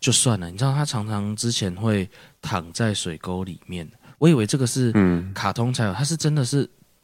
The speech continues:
Speaker 1: 水沟盖打开，然后人躺在里面，然后就是拿手机相机这样往上拍，从那个水沟盖孔这样拍出去，拍人家的裙-，裙子底下。
Speaker 2: 嗯。
Speaker 1: 哎，被，被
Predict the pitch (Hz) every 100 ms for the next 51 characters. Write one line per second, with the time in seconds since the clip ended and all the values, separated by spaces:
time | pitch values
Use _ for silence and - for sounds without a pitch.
0 | _ - - 117 120 127 110 87 - 110
1 | 104 110 95 107 90 85 113 95 87 104
2 | 85 98 101 - - - - _ - 113
3 | 104 - 104 92 90 92 - 87 - 95
4 | 107 92 92 92 92 80 73 - 82 76
5 | 82 78 - - 95 101 - 82 90 90
6 | - _ - 87 - - 85 87 90 80
7 | 85 80 - - 87 - 90 90 80 85
8 | 85 82 - - - - - 82 80 -
9 | - - 85 - _ _ _ _ _ _
10 | _ - 101 95 95 92 92 95 110 104
11 | 95 90 - 117 98 92 87